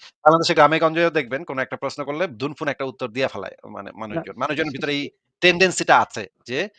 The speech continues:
Speaker 1: আমি যে এই জিনিসটা জানি না, এই জিনিসটা যে, আমি যে জানি না এটা স্বীকার করাটা কিন্তু একটা সাহসের কাজ, হ্যাঁ? এটা কিন্তু সবাই করে না।
Speaker 2: <laughs>
Speaker 1: ঠিক আছে? "ভাই আমি এটা বলতে পারি না। বিদ্যুৎ চমকাইতেছে কেন এটা আমি তো বলতে পারি না ভাই, আমি জানি না ভাই।"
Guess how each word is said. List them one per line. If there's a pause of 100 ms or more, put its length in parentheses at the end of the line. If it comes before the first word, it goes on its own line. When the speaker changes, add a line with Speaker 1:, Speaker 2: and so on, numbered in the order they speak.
(280)
Speaker 1:
আমি
যে
এই
জিনিসটা
জানি
না,
এই
জিনিসটা (380)
যে, (200)
আমি
যে
জানি
না
এটা
স্বীকার
করাটা
কিন্তু
একটা
সাহসের
কাজ, (120)
হ্যাঁ? (280)
এটা
কিন্তু
সবাই
করে
না।
Speaker 2:
<laughs>
Speaker 1:
ঠিক
আছে? (320)
"ভাই
আমি
এটা
বলতে
পারি
না।
বিদ্যুৎ
চমকাইতেছে
কেন
এটা
আমি
তো
বলতে
পারি
না
ভাই,
আমি
জানি
না
ভাই।"